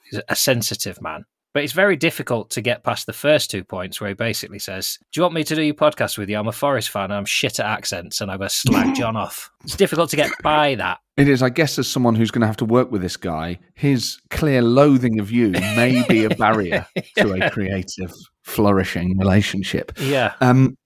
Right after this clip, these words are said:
Speaker 2: maybe we could record, like, little voice notes. For the, uh, the thing I feel, I don't want the feed to just sort of be on pause, but I guess, what do we do?
Speaker 1: Oh, we pause. Yeah, we
Speaker 2: Do we?
Speaker 1: pause.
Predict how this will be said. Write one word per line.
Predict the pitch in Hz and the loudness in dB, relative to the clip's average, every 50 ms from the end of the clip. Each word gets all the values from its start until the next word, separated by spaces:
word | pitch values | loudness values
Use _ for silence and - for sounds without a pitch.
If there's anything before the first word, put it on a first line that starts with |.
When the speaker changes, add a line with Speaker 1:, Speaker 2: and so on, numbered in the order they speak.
| _ - | _ 2
Speaker 2:
maybe | 190 240 | 2 2
we | 254 226 | 2 0
could | 175 - 180 147 | -2 -2 0 0
record, | 147 - - 143 127 | 0 0 0 0 2
like, | 127 120 - | 2 0 0
little | 135 - 120 | -2 -4 -4
voice | 110 123 139 170 180 - - | -6 -4 -4 -4 -4 -4 -6
notes. | 117 101 92 92 | -8 -8 -8 -8
For | - 143 | -6 -6
the, | 143 - - - - - | -6 -6 -8 -14 -4 -2
uh, | 185 185 - 143 - - - _ _ | -2 -2 -2 -8 -12 -12 -18 _ _
the | 175 160 - - | -4 -4 -2 -4
thing | - - 269 285 277 | 0 2 2 4 4
I | 247 | 4
feel, | - - 214 185 - - _ _ _ _ - - - | 4 4 2 2 2 -4 _ _ _ _ -14 -6 -2
I | - 165 | 2 2
don't | 214 220 | 4 2
want | 226 196 | 2 -2
the | 185 151 | -4 -2
feed | - 185 175 151 - | -2 -2 -2 -2 -4
to | 135 | -6
just | 123 135 127 - - | -6 -4 -4 -4 -2
sort | - 131 117 | -2 -2 -2
of | 113 104 - - - - _ _ _ _ _ _ _ _ _ _ 123 | -2 -4 -6 -12 -18 -20 _ _ _ _ _ _ _ _ _ _ 0
be | - 135 | 2 4
on | 123 117 113 | 4 4 4
pause, | 104 - - 165 165 147 113 101 - | 2 2 2 4 6 6 6 4 4
but | - 113 113 113 | 2 2 4 4
I | 131 | 4
guess, | 139 160 147 131 - - - - - _ _ _ | 4 4 2 2 0 -4 -6 -10 -12 _ _ _
what | 165 160 | 2 4
do | 151 139 | 6 6
we | 131 120 | 6 6
do? | 139 160 175 156 120 107 - _ _ _ | 6 4 4 4 2 0 -4 _ _ _
Speaker 1:
Oh, | - 156 | -2 0
we | 156 165 175 156 | 2 2 0 -2
pause. | - - 123 107 90 92 95 - - - | 0 0 0 0 0 0 -2 -4 -4 -4
Yeah, | 123 117 117 117 117 117 | -2 -2 0 0 0 0
we | 117 123 | 4 6
Speaker 2:
Do | 135 135 | 6 6
we? | 135 | 6
Speaker 1:
pause. | 131 95 90 90 90 - - - - | 4 0 -4 -6 -6 -6 -8 -10 -10